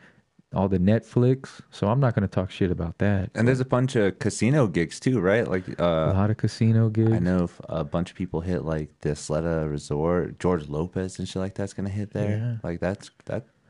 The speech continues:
Speaker 1: Well, I
Speaker 2: work.
Speaker 1: saw Dave Attell. They must have given him, like, a fucking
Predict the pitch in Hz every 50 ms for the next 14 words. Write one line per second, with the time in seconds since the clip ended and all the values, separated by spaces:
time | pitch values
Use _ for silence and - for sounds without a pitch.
0 | _ - - 120 151 - - - 165 131 101 95 107 113 135 123 107 - - -
1 | 135 147 170 175 170 156 - _ _ _ _ _ - 104 110 131 143 131 - -
2 | 104 92 101 107 104 101 95 87 107 104 101 101 98 85 71 - - - 90 -
3 | - - - 107 107 - - 101